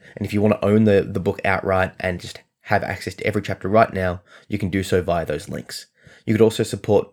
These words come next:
my pod-, the podcast here and what I'm doing by writing a review, by sharing it, by talking about it, by quoting it, all that sort of stuff. I've also got links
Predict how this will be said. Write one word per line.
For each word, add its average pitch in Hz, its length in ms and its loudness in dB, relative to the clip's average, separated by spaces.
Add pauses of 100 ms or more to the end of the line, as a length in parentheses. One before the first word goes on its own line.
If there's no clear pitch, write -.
my 95 280 0
pod-, - 280 -2
the - 60 -4
podcast 98 460 -2
here 101 200 0
and 98 120 -4
what 92 100 0
I'm 92 160 -2
doing 95 360 -4
by 90 460 -6 (440)
writing 98 280 2
a 92 60 0
review, 139 460 -2
by 92 100 0
sharing 123 380 2
it, - 120 -2
by 95 120 -8
talking 117 320 0
about 120 200 2
it, - 60 -4
by 92 100 -4
quoting 110 380 2
it, - 160 -4 (280)
all 101 140 -2
that 92 180 -2
sort - 140 -10
of - 60 -14
stuff. - 440 -12 (720)
I've 110 140 -2
also 113 220 2
got 101 320 2
links 107 320 -4